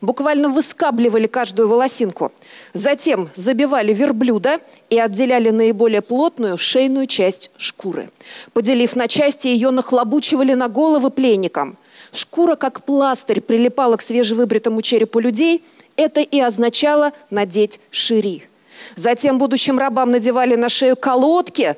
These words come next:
чтобы они не могли коснуться головой земли. Связывали им руки и ноги, вывозили в голую степь и оставляли так на несколько дней. Под палящим солнцем, без воды и пищи, с постепенно высыхающей шкурой,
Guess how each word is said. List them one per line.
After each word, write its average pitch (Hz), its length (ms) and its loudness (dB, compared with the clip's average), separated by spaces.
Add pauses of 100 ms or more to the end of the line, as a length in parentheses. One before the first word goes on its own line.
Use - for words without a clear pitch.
(140)
чтобы 277 300 -2
они 269 180 2
не 294 100 0
могли 302 320 0
коснуться 254 500 -2
головой 247 420 2
земли. 220 460 0 (140)
Связывали 247 600 0
им 240 120 2
руки 240 300 -2
и 233 60 4
ноги, 311 420 0 (180)
вывозили 240 520 0
в 208 80 -2
голую 214 300 2
степь - 340 -2
и 202 80 0
оставляли 190 520 -2
так 247 240 -6
на 214 80 -4
несколько 170 480 -6
дней. 160 280 -12 (480)
Под 220 180 -6
палящим 240 480 0
солнцем, 170 460 -6
без 220 280 -2
воды 247 400 -2 (100)
и 233 180 -2 (180)
пищи, - 440 -2 (580)
с - 100 -12
постепенно 285 580 -2
высыхающей 285 640 0
шкурой, 302 720 2